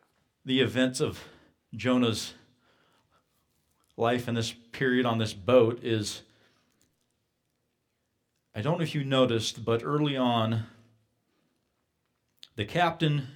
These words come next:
and the crew referred to God's, small g. And they were willing to sacrifice Jonah or do whatever they needed to do to appease the gods to calm the sea.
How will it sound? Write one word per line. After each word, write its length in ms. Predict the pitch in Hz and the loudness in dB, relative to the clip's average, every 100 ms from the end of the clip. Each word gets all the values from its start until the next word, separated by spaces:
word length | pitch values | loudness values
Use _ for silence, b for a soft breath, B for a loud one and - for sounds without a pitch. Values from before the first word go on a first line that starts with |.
| - | -8
and 160 | 135 131 | -4 -2
the 60 | |
crew 560 | 123 - 135 120 113 113 - _ | -4 -2 0 0 -2 -4 -12 _
referred 400 | 123 117 139 131 | -8 -4 -2 -2
to 100 | - | -4
God's, 680 | 113 120 110 107 95 104 - - b b b b b - | -6 0 2 0 -2 -6 -8 -12 b b b b b -10
small 420 | - 135 120 110 | -4 0 0 0
g. 440 | 104 113 107 82 - _ _ _ _ _ _ _ _ _ _ _ _ _ _ _ _ _ _ _ _ _ _ _ _ _ _ _ _ _ _ _ - | -4 -4 -4 -6 -12 _ _ _ _ _ _ _ _ _ _ _ _ _ _ _ _ _ _ _ _ _ _ _ _ _ _ _ _ _ _ _ -6
And 160 | 107 | -2
they 60 | 139 | 2
were 160 | 165 139 | 2 2
willing 260 | 147 143 | 2 2
to 80 | 110 | 0
sacrifice 680 | - 147 139 113 135 127 120 | 0 0 0 -4 -2 0 -2
Jonah 380 | 107 120 123 127 | -4 0 2 2
or 40 | |
do 120 | 117 | 2
whatever 220 | 117 127 123 | 4 4 4
they 100 | 127 | 2
needed 180 | 127 | 2
to 80 | 117 | 2
do 120 | 117 123 | 0 0
to 180 | 92 101 | -2 -6
appease 460 | 113 - 165 147 | -8 -4 -2 -2
the 100 | - | -8
gods 580 | 101 135 131 117 117 - | -2 2 4 2 0 -6
to 60 | - | -8
calm 280 | - 123 107 | -4 -2 -2
the 80 | |
sea. 400 | 98 - 107 82 | -6 -6 -8 -8